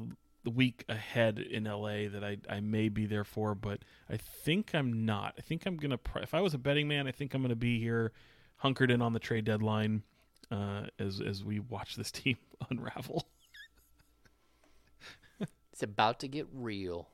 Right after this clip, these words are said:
Speaker 1: Yeah, man.
Speaker 2: Uh, yeah, so we'll see you on Thursday. Uh, hopefully we have a big trade to talk about between now and then. Um, if not, uh, I would be ready for emergency pods over the weekend. Um, Sean and I will burn the midnight oil,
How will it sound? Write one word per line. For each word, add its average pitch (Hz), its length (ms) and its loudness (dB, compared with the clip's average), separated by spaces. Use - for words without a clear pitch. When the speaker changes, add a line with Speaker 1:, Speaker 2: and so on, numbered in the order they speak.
Speaker 1:
Yeah, - 220 -8
man. 117 320 -10
Speaker 2:
Uh, 113 320 6
yeah, 127 200 6
so 151 200 4
we'll 160 160 4
see 214 140 2
you 208 140 10
on 190 120 10
Thursday. 185 580 6
Uh, 143 200 4
hopefully 151 320 4
we 151 140 6
have 147 120 6
a 135 40 -4
big 139 180 2
trade 139 220 2
to 135 80 -4
talk 135 240 2
about 127 260 2
between 127 320 -4
now 113 180 2
and 113 120 -2
then. 117 260 0
Um, 104 340 4
if 123 160 -2
not, 120 400 2
uh, 110 460 4
I 113 140 4
would 123 160 0
be 123 140 0
ready 117 400 2
for 127 240 -2
emergency 117 500 -2
pods 113 340 2
over 113 120 0
the 110 100 0
weekend. 123 460 0
Um, 104 500 2
Sean 113 320 0
and 107 100 0
I 107 120 2
will 104 180 2
burn 104 460 0
the 110 80 -4
midnight 101 440 -2
oil, 98 520 0